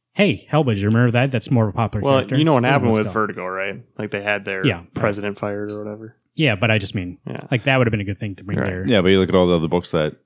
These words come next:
Speaker 3: Vertigo has, Clean Room, Sheriff of Babylon, it's all
Speaker 2: Mm-hmm.
Speaker 3: books that aren't,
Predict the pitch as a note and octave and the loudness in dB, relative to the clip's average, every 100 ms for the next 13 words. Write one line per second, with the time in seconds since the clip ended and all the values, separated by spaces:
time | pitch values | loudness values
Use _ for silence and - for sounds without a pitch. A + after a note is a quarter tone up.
0 | _ _ _ _ G2 F#2+ F2 D2 D#2+ F2 | _ _ _ _ -2 0 0 -2 -2 0
1 | E2 E2 - G2 E2+ E2+ E2 E2 E2 - | 0 -2 -4 -2 0 0 0 -2 -6 -14
2 | _ - G2+ E2+ D2 E2+ E2 F2 E2+ A#2 | _ 0 2 4 2 0 2 2 2 4
3 | G2 F2+ F#2 - E2+ D#2 F2 - | 4 4 2 2 0 2 -2 -2